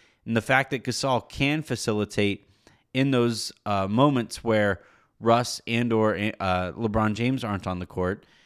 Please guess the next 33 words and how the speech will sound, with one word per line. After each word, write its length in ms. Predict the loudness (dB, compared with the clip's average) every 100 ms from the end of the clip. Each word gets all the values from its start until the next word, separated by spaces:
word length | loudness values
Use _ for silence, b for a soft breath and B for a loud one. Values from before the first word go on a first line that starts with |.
| b b
and 160 | -4
the 40 | -4
fact 320 | 0 0 0
that 220 | -2 -2
Gasol 480 | -4 0 4 4 4
is 340 | 2 2 4 0
still, 540 | 0 4 4 4 2
I 120 | 0 -2
think, 380 | 0 0 -2 -4
a 120 | -4
decent 520 | 0 0 2 -2 0
regular 380 | 2 2 2 0
season 420 | 0 0 0 -2
positional 520 | -4 -4 -4 -4 -4
defender, 640 | -4 -4 -2 0 0 -2 -6 b b b b
uh, 180 | -4 -4
and 120 | 0
a 60 | -2
smart 320 | 0 0 2
one 140 | 0 -2
at 140 | -2
least. 340 | -4 -4 -6 -16 b b b
And, 200 | -4 -2
and 140 | 2
also, 360 | 2 2 4 4
like, 340 | 4 0 0 -8
he 200 | -2 0
has 200 | 0 -2
great 240 | 0 0
chemistry 460 | 0 0 0 -2 -2
with 140 | -2
LeBron 340 | -2 2 2 2
James. 460 | 0 0 -4 -6